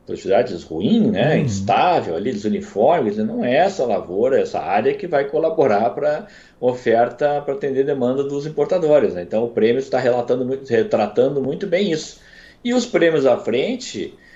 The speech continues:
Speaker 1: estão voltando a ficar mais negativos. Esse março tinha encolhido, é, tinha se apro-, se aproximado de quarenta, cinquenta cents
Speaker 2: Uhum.
Speaker 1: alguns dias, e hoje ele tá novamente setenta e cinco cents negativo, né?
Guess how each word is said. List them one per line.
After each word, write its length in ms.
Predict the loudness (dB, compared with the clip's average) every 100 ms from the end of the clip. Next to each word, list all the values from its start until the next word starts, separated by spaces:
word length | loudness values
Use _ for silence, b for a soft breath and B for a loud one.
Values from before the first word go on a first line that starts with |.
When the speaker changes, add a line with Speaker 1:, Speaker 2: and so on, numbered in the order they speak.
| B
Speaker 1:
estão 500 | -4 -4 2 2 4
voltando 920 | 2 2 0 -2 2 4 6 2 -2
a 60 | -6
ficar 500 | -8 -8 -4 -2 -2
mais 220 | -4 -4
negativos. 760 | -4 -4 -4 -4 0 0 -2 -8
Esse 220 | -10 -8
março 460 | -4 -2 -2 -4 -8
tinha 200 | -8 -6
encolhido, 760 | 0 0 2 2 2 0 -8 B B B B -6
é, 320 | -2 0 0
tinha 320 | -2 0 2
se 120 | 2
apro-, 800 | 0 0 -6 -4 -2 -2 -2 -4
se 100 | -2
aproximado 520 | 0 0 0 2 2
de 80 | 0
quarenta, 500 | 0 2 4 2 -2
cinquenta 500 | -8 -6 -2 -2 -2
cents 380 | -6 -4 -4 -2
Speaker 2:
Uhum. 60 | -2
Speaker 1:
alguns 240 | -2 -4
dias, 360 | -4 -2 -2 -4 B B -2
e 60 |
hoje 220 | 0 2 0
ele 100 | 0
tá 160 | 0
novamente 500 | 2 0 -2 -4 -6
setenta 460 | -2 -2 0 -2 -2
e 60 |
cinco 320 | -6 -6 -8 -6
cents 400 | -2 -2 -2 -4
negativo, 720 | -2 -2 -4 0 0 0 -2
né? 340 | -2 -2 -4